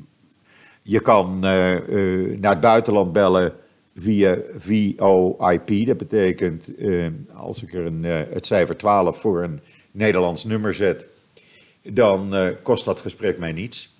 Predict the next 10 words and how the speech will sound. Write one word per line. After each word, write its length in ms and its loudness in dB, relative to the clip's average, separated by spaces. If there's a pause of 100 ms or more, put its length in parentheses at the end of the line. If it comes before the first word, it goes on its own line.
(100)
want 140 -6
dat 120 -6
gaat 180 -2
dan 160 -4
via 240 -4
internet. 480 -6 (1300)
En 140 2
ik 100 2
kan 340 2 (100)
naar 520 2